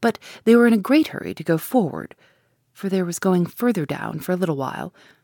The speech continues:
But, however, when they come back, they'd make sure to come and see you." "But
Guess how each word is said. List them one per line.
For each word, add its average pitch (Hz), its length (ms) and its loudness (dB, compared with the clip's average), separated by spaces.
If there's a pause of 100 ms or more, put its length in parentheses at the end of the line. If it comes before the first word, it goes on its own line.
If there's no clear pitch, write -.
(400)
But, 180 120 -8
however, 226 380 -6
when 170 140 2
they 170 80 0
come 156 220 -4
back, - 340 -10 (200)
they'd 190 160 0
make 196 160 2
sure - 160 -2
to 185 80 0
come - 160 -4
and 175 120 2
see 269 160 0
you." - 240 -6 (2250)
"But 254 160 2